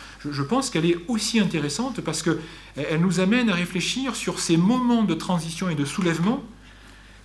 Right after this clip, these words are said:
comme aussi des opportunités de reconfiguration des États. Et finalement, je, je conclurai là-dessus, la question qui se pose après ces soulèvements, et j'ai une doctorante sur la Tunisie, qui n'est pas là, mais qui fait une thèse justement sur la Tunisie, sur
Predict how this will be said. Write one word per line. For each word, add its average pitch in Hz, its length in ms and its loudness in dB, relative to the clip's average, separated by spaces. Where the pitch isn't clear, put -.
comme 214 300 6
aussi 262 480 2
des 185 240 2
opportunités 202 680 -2
de 190 80 2
reconfiguration 170 880 -2
des 143 200 0
États. 135 300 -6
Et 143 60 -4
finalement, 170 580 2
je, 139 100 -4
je 131 120 -6
conclurai 147 420 -2
là-dessus, 175 460 -2
la 156 100 -2
question 196 340 0
qui 180 100 -2
se 160 140 0
pose 160 260 0
après 139 220 -8
ces 135 100 -8
soulèvements, 151 540 -2
et 123 120 -4
j'ai - 120 -6
une 139 120 0
doctorante 156 520 0
sur - 160 -8
la 131 100 -2
Tunisie, 147 500 -4
qui - 80 -10
n'est 135 100 -4
pas 143 140 -4
là, 156 180 0
mais 135 80 -4
qui 127 140 -12
fait 147 100 -6
une 139 140 -2
thèse 151 240 -2
justement 143 480 -6
sur 139 100 -8
la 131 100 -4
Tunisie, 139 360 -4
sur 180 580 -2